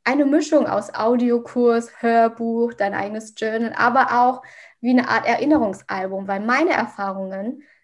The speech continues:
sind ja dann auch deine Erfahrungen. Und mit den Fragen zur Selbstreflexion füllst du dann eben auch nochmal dein, deine Leben, deine Lebenserfahrungen aus und, ähm,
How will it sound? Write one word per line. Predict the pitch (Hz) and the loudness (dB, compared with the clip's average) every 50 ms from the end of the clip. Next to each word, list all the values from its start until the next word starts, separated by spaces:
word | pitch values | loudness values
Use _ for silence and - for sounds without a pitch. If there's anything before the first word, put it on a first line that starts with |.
| _ _ | _ _
sind | _ - 285 320 359 311 | _ 2 4 4 4 6
ja | 311 262 - | 4 2 4
dann | 202 196 196 | 4 0 0
auch | - - - - | -2 -6 -10 -6
deine | - 214 226 247 277 269 | -2 0 0 0 0 -2
Erfahrungen. | - - 196 196 - - 190 185 185 185 190 185 185 185 185 196 226 254 247 - - - _ - | -2 -4 -6 -8 -10 -10 -8 -8 -6 -8 -8 -10 -10 -8 -8 -6 -6 -6 -8 -10 -20 -20 _ -8
Und | - 214 214 214 220 | -6 -4 -2 0 0
mit | 269 294 294 - - | 0 0 0 -2 -2
den | 233 220 208 214 208 185 - | 0 0 0 -2 -4 -10 -12
Fragen | - - - 240 254 262 254 | -12 -6 -6 -4 -4 -4 -6
zur | 247 226 202 | -8 -8 -6
Selbstreflexion | 202 214 226 233 226 - - 202 202 - - 196 190 196 - - 190 196 202 226 220 - - _ _ | -4 -2 -2 -2 -4 -6 -8 -8 -8 -8 -10 -10 -10 -10 -12 -8 -6 -6 -6 -6 -8 -14 -20 _ _
füllst | _ - 294 302 311 302 - - - | _ -2 0 0 0 0 -2 -8 -6
du | 226 | -2
dann | 220 208 208 214 | -2 -2 -2 -2
eben | - 214 208 220 - | -6 -8 -8 -8 -6
auch | - 226 226 233 240 | -2 -2 -2 -2 -2
nochmal | 254 240 - 208 202 196 196 196 202 208 240 247 - - - _ _ _ _ _ | -4 -6 -6 -8 -10 -8 -6 -6 -6 -6 -8 -8 -12 -20 -20 _ _ _ _ _
dein, | - 214 202 202 202 202 202 202 202 202 202 202 202 _ _ _ _ _ _ - | -4 -4 -2 -2 -4 -4 -4 -6 -6 -8 -10 -12 -16 _ _ _ _ _ _ -8
deine | - 208 208 208 208 208 208 | -8 -8 -6 -6 -6 -6 -4
Leben, | 208 220 247 294 320 311 277 240 208 - - - - - | -4 -2 -2 0 0 0 0 0 -2 -4 -8 -12 -16 -14
deine | - 214 208 208 208 208 214 | -12 -10 -10 -10 -8 -6 -4
Lebenserfahrungen | 226 254 285 294 294 - 202 196 - - 190 185 185 196 196 196 196 - 202 214 - - _ _ | -4 -4 -4 -4 -6 -8 -10 -10 -8 -8 -8 -8 -8 -8 -8 -8 -8 -8 -8 -10 -10 -14 _ _
aus | - 202 202 208 247 302 311 311 - | -12 -8 -6 -4 -2 -2 -2 -4 -6
und, | - 208 202 196 - - _ _ _ _ _ _ _ _ _ _ _ - | -10 -10 -10 -10 -12 -14 _ _ _ _ _ _ _ _ _ _ _ -8
ähm, | 208 202 202 196 196 202 202 196 202 196 | -6 -4 -4 -4 -4 -4 -6 -6 -8 -10